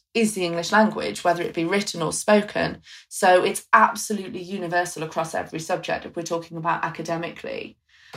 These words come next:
And also, it's a really accessible thing that anybody can do with their children, is to sit down and read a book or take a book out the library and encourage that love of reading in them.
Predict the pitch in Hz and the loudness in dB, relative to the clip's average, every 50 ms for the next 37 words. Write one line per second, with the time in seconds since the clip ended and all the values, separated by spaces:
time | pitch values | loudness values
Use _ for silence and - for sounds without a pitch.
0 | - - 190 196 185 190 185 185 190 190 202 - - _ _ _ _ - 226 254 | 0 4 6 8 8 8 6 4 0 -4 -8 -10 -12 _ _ _ _ 0 2 2
1 | 262 - - 220 185 175 175 - - _ - 214 214 - 226 208 220 233 254 277 | 2 2 2 4 4 4 2 -2 -4 _ -4 -2 0 0 2 4 6 6 6 6
2 | 311 339 - - - - 247 240 254 254 - 262 233 247 240 220 - 233 233 240 | 6 4 2 0 2 4 6 6 6 4 2 2 4 4 2 4 4 4 4 6
3 | 208 185 - - 180 - - - 208 226 269 294 285 - 247 233 226 220 - 214 | 4 4 4 4 2 4 4 4 6 8 8 8 8 8 8 8 8 8 8 8
4 | 208 247 277 247 202 - - - 185 - 262 302 320 311 - 175 175 175 170 175 | 8 8 8 6 4 4 2 2 4 6 6 6 6 6 6 2 2 2 0 -2
5 | - - 208 - - 220 214 - 214 196 190 190 180 180 180 180 175 180 180 196 | -2 -2 -2 2 4 4 4 6 6 6 6 6 2 2 2 2 4 4 4 6
6 | 254 247 - - - - - - 185 175 170 175 175 170 175 175 - - - - | 8 6 6 6 2 -2 -2 2 4 6 6 8 8 8 6 4 2 -4 -14 -14
7 | _ - - 220 202 214 - 214 - 202 180 - - - - - 196 180 170 - | _ 2 6 6 6 6 6 4 6 8 6 6 6 2 2 6 8 8 6 6
8 | 170 180 180 190 190 190 196 190 - 175 175 175 175 175 175 - - _ _ - | 4 4 6 6 6 6 4 2 0 2 2 2 2 0 -4 -10 -18 _ _ -4
9 | 196 190 190 202 208 - - - - 208 208 220 240 233 233 220 - - - 196 | -2 0 0 -2 -2 -4 -6 -2 0 2 4 4 6 4 4 2 0 0 2 2
10 | 180 - 190 185 180 180 170 - - 170 175 175 180 185 208 233 247 220 170 156 | 4 4 2 -2 -2 -4 -6 -4 -4 -4 -4 -2 -2 2 2 4 6 6 6 4
11 | 127 165 | 2 0